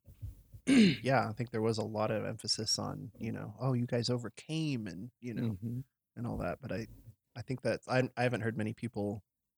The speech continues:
Speaker 1: address that. They're like, "M-, maybe you already were that way." <laughs> This just kind of proved it.
Speaker 2: And, and I, and I think my work actually turned to that because,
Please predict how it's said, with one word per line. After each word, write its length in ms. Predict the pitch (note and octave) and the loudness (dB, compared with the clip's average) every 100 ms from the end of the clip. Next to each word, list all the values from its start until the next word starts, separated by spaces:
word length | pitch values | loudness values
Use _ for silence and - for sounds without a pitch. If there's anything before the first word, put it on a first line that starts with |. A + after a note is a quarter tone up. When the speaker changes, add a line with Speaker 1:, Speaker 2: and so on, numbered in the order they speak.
| A#2+ | -14
Speaker 1:
address 400 | G#2+ G#2 - - | -2 -2 -2 -2
that. 300 | G#2+ G2+ A#2 | 0 0 -2
They're 100 | G2+ | -8
like, 200 | F2+ - | -10 -8
"M-, 140 | C3+ - | -10 -2
maybe 240 | A#2+ B2 | 0 2
you 140 | A2 G#2+ | 2 4
already 260 | G#2+ G2 | 4 2
were 440 | F#2 F#2 G2 F#2 - _ - | 0 2 2 0 -6 _ -8
that 220 | - - | -8 -6
way." 380 | A2 - - A#2 _ _ - | -6 -6 -8 -12 _ _ -6
<laughs> 320 | F3+ A3 - | -2 0 4
This 200 | E3 - | 4 4
just 140 | B2+ | 0
kind 160 | - A2 | 0 -2
of 100 | - | -2
proved 280 | - A#2+ A2 | 0 -2 -2
it. 140 | C2 - _ - | -8 -8 _ 6
Speaker 2:
And, 120 | F#3+ | 10
and 180 | G3 G3+ | 12 12
I, 80 | A3+ | 10
and 220 | G3+ G3 | 10 10
I 100 | A3 | 8
think 360 | - G3 F#3 F#3+ | 8 6 8 6
my 180 | D#3 B2+ | 6 6
work 540 | A2+ B2 C3+ - - _ _ | 6 6 6 4 -10 _ _
actually 840 | C3 C3 - C3 B2+ A#2+ A#2+ B2+ - - - - | 0 2 4 6 6 4 2 -2 -6 -12 -14 -10
turned 560 | - D3 C#3+ C#3 C3 - - - | 2 6 6 6 4 2 -8 -4
to 100 | - | 0
that 460 | A#2 B2 A#2+ - - _ _ E3 B2 | 4 4 4 2 -8 _ _ 0 2
because, 640 | C#3+ - C#3+ C3+ C3 - | 0 2 4 4 4 2